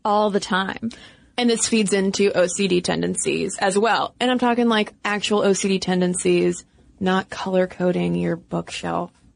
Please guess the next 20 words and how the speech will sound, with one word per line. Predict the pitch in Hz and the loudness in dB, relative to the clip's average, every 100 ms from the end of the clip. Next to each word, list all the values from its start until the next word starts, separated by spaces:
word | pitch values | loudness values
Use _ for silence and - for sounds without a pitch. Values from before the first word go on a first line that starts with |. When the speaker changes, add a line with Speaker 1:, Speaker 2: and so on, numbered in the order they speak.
| _ _ _ _ - | _ _ _ _ -4
Speaker 2:
Although | 180 180 | 0 2
that | 180 180 | 0 0
does | 190 185 | -2 0
make | 180 170 - | 0 -4 -4
for | 170 | -4
a | 165 | -2
very | 180 180 | 0 0
visually | 175 185 180 175 175 175 | 2 0 2 0 0 -4
pleasing | 175 - 185 170 165 165 | -6 -8 -6 -6 -6 -10
display. | 160 - 165 165 - | -12 -14 -16 -14 -4
Speaker 1:
It | 247 330 | -2 -2
sure | - 202 214 | -2 2 2
does. | 233 170 160 180 151 - | 0 -2 -2 -2 -4 -4
I | 214 185 | -4 0
also | 185 - 170 | -2 -2 -4
like | 156 156 | -4 -6
apartment | - 156 131 156 | -10 -12 -8 -4
therapy | 165 151 160 156 | -2 -2 0 -2
dot | 156 156 | -2 -2
com. | 175 160 165 | -4 -2 -2